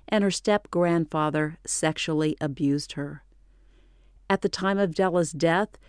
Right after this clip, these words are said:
she was involved in an abusive relationship, and her boyfriend was one of the first people police suspected had killed her. Before long, though, detectives became aware of another, more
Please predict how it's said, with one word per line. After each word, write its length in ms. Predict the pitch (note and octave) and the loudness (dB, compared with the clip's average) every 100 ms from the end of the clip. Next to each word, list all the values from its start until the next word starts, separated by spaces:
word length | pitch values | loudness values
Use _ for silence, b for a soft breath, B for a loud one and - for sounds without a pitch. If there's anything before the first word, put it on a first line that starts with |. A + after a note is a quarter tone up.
| b | b
she 140 | - A3+ | -2 2
was 200 | G3 G3+ | 4 4
involved 580 | F3+ F3 E3+ F3 F3+ - | 4 6 6 6 4 0
in 140 | F3 E3 | 2 4
an 120 | D#3 | 4
abusive 680 | D3 C3 E3 E3+ F#3 E3+ E3+ | 2 2 2 2 0 0 0
relationship, 800 | D3 D#3 D#3 D3+ - D3 C3 - - _ b b b - | 2 2 0 -2 -2 -2 -2 -8 -20 _ b b b 0
and 120 | G3+ | 2
her 100 | G3+ | 4
boyfriend 680 | D#3+ F#3 A3 - E3+ D#3 D#3 b b b | 2 4 4 4 2 2 0 b b b
was 160 | - F#3 | 0 2
one 180 | F#3 G3 | 2 2
of 100 | G3+ | 2
the 100 | A3 | -2
first 360 | - F3 F3 - | 2 2 0 -4
people 300 | F3 E3 E3 | -4 0 -2
police 420 | - D#3 E3 E3 | -2 0 0 0
suspected 680 | - E3+ - - D3+ - D3 | -2 -2 -2 -2 -4 -4 -4
had 220 | D#3+ - | -4 -6
killed 320 | - C3+ C3+ | -4 -2 -2
her. 280 | D3+ - - - - _ _ _ - | -6 -10 -12 -20 -20 _ _ _ -4
Before 380 | A3 - B3+ C#4+ | -4 0 2 4
long, 420 | A#3+ G#3+ G3+ F3 | 4 4 4 2
though, 360 | D#3+ D3+ D3 D3+ b b | 0 0 -2 -4 b b
detectives 720 | - G#3 - A#3+ - B3+ A3 A3 | -2 -2 0 -2 0 -2 -2 -6
became 480 | G#3 - G3 F3+ | -8 -2 0 2
aware 440 | F#3+ E3 E3 E3 D#3+ | 0 2 2 2 -2
of 140 | - E3 | -2 0
another, 580 | D#3+ E3+ F#3 D3+ C#3+ - b b | 2 2 0 -2 -4 -10 b b
more 260 | F3 E3 | 0 0